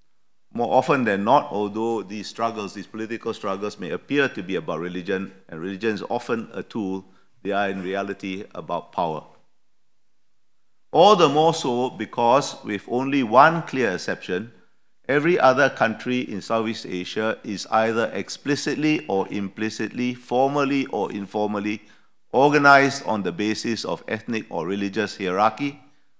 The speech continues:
or some combination of the two. The exception is, of course, Singapore. We do not organize ourselves on the basis of hierarchy, but horizontally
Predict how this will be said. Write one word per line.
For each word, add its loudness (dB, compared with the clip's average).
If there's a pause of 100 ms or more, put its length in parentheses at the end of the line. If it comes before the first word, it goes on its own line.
(120)
or 0
some 2
combination -4
of -8
the -12
two. -14 (1040)
The -2
exception 2
is, -6
of -8
course, -4
Singapore. -8 (880)
We -2
do -2
not 4
organize 2
ourselves -2
on -8
the -6
basis -8
of -10
hierarchy, 4 (200)
but -4
horizontally 0